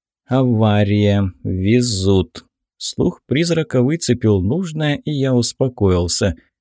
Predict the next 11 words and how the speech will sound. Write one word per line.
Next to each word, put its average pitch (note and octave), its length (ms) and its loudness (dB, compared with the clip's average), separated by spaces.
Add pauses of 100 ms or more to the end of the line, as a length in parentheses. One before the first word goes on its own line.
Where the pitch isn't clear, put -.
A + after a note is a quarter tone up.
(300)
Авария — F#3+ 520 2
дело D3+ 360 -2
обыкновенное, B2+ 1000 -2 (160)
как - 240 -6
и F#3 40 -2
больничная A#2 840 0
суета. G#2+ 800 -2 (260)
Нас G#2+ 460 -2
она E3 240 -4
не B2+ 260 2
касалась. - 720 -4